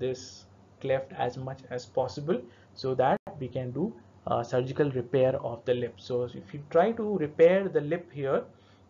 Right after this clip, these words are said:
okay, so what repairing of the lip does is you take this portion of the lip here, you take this portion of the lip here, and then you stretch it, and then you suture it in the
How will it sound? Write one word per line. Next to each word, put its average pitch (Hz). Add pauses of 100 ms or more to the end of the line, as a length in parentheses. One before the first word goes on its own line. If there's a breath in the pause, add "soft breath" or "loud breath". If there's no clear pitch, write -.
okay, 190
so 156
what 151
repairing 151
of 170
the 156
lip 160
does 156
is 165
you 147
take 156
this 160
portion 147
of 156
the 151
lip 170 (200)
here, 196 (320 loud breath)
you -
take 151
this 180
portion 160
of 165
the 160
lip 165 (180)
here, 180
and 147
then 147
you 143
stretch -
it, 262 (460 soft breath)
and 135
then 147
you 131
suture 160
it 160
in 139
the 127